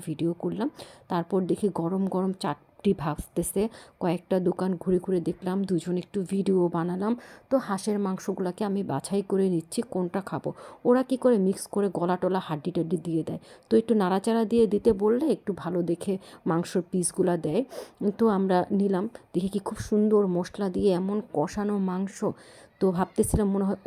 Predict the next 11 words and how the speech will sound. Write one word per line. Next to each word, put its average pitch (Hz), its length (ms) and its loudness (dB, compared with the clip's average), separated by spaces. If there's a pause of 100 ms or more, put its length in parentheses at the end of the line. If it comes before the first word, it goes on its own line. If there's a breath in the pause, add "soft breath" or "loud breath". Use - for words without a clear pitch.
(100)
অনেক 196 220 2 (100)
ঝাল 156 300 -2
হয়েছে, 160 420 0 (380 loud breath)
তারপরে 240 340 2 (120)
নিলাম। 175 260 2
দেখতে 170 320 -2
তো - 100 2 (140)
অনেক 226 240 0
লোভনীয় 180 560 2
লাগছে, 156 380 -4 (800)
আর 160 100 0